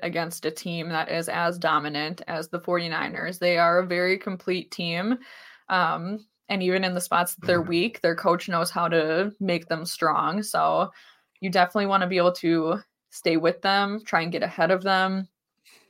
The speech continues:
Speaker 1: Uh, just, yeah, I fear what happens if they have to try and play the comeback game against
Speaker 2: Mm-hmm.
Speaker 1: a team that –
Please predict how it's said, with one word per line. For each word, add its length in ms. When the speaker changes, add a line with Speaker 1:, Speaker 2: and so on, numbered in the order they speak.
Speaker 1:
Uh, 100
just, 460
yeah, 320
I 140
fear 420
what 160
happens 560
if 120
they 140
have 180
to 100
try 220
and 100
play 160
the 100
comeback 480
game 380
against 440
Speaker 2:
Mm-hmm. 100
Speaker 1:
a 20
team 380
that – 380